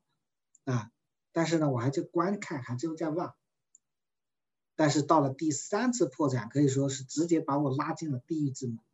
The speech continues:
之后是真的是既不敢看，也不敢做任何交易。所以那个时候我就会想，就是很多东西，为什么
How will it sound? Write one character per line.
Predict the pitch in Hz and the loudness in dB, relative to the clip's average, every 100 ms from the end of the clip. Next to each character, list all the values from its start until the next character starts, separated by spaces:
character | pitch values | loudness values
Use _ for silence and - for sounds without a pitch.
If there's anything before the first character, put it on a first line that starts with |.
| _ _ _ _ _ _ _ | _ _ _ _ _ _ _
之 | - 185 | 4 4
后 | 190 185 | 8 4
是 | - 143 | 4 -2
真 | - 175 214 | 2 2 2
的 | 180 | 0
是 | 127 143 127 - _ _ _ _ _ | -2 0 0 -2 _ _ _ _ _
既 | - 220 | -4 0
不 | 175 151 | 2 2
敢 | 123 120 | 0 -4
看， | - 151 127 | 0 2 4
也 | 131 123 | 2 2
不 | 170 | -2
敢 | 160 120 113 | -2 -4 0
做 | 147 | 0
任 | 135 160 | 2 0
何 | 127 | -2
交 | 117 127 120 | -6 -4 -4
易。 | 120 117 _ _ _ _ _ _ _ _ _ _ _ _ _ _ _ _ _ - | -4 -8 _ _ _ _ _ _ _ _ _ _ _ _ _ _ _ _ _ -2
所 | 185 | 6
以 | 202 | 8
那 | 247 311 | 6 2
个 | 247 | 0
时 | - 127 | 0 0
候 | 156 | 2
我 | 139 120 | 2 0
就 | 131 143 | -4 -2
会 | 151 | -2
想， | 131 - - - _ - | -2 -4 -8 -10 _ -2
就 | 170 | 0
是 | 147 | 0
很 | 135 117 | -2 -2
多 | 143 | 0
东 | 147 | 2
西， | 139 139 | 0 0
为 | 262 254 | 0 0
什 | - - 117 | -2 -4 0
么 | 123 139 131 | 0 0 -4